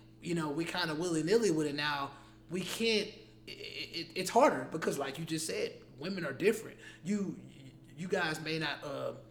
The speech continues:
think it's, um, reasonable to talk about how many bodies you have, but in, in the, in the essence of this conversation, you have to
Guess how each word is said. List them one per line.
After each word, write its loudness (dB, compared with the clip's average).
think -2
it's, -2
um, -4
reasonable 0
to -8
talk -4
about -4
how -2
many -6
bodies 2
you 0
have, -4
but -4
in, -2
in -2
the, -4
in -4
the -2
essence -4
of -2
this -4
conversation, -4
you -4
have -6
to -18